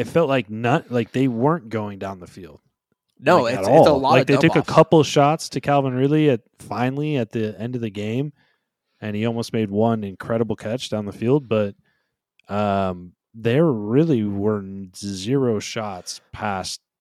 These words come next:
Speaker 1: ten yards down the field. Everything
Speaker 2: Yeah.
Speaker 1: was, like, these short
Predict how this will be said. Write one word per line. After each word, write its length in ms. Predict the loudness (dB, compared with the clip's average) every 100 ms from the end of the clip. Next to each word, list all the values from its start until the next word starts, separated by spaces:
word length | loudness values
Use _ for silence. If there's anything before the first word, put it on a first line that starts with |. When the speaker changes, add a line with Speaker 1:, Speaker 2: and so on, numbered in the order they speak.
| _
Speaker 1:
ten 300 | -8 -6 -6
yards 380 | -6 -6 -6 -8
down 220 | -10 -10 -14
the 60 |
field. 400 | -16 -10 -10 -6
Everything 340 | -4 -2 0 -2
Speaker 2:
Yeah. 60 |
Speaker 1:
was, 220 | -2 -2 -2
like, 180 | -6 -8
these 160 | -10 -8
short 440 | -8 -4 -4 -6